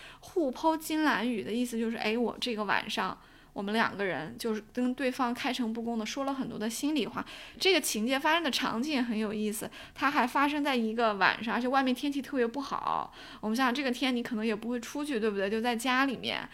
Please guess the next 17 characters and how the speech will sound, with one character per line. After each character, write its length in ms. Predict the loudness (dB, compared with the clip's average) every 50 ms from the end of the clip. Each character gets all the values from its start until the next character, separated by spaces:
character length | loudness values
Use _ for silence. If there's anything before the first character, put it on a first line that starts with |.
| -16 -16 -18 -12 2
那 160 | 4 4 4
这 160 | 4 2 -4
天 240 | -4 -2 -2 0 0
呢， 120 | 0 0
这 200 | 0 0 -2 -2
个 80 | -2 -2
宝 180 | -2 -2 -2 -2
钗 180 | -2 -4 -4 -4
就 100 | -4 -4
过 180 | -2 -2 0
来 140 | 0 0 -2
看 340 | -2 -6 -4 -4 -4 -2 -2
她， 320 | -6 -6 -8 -10 -10 -12 -16 -18 -20 -20 -20 -20 -4
看 160 | 0 0 0
林 140 | 2 0 0
黛 180 | 0 0 0
玉。 140 | 0 -2 -4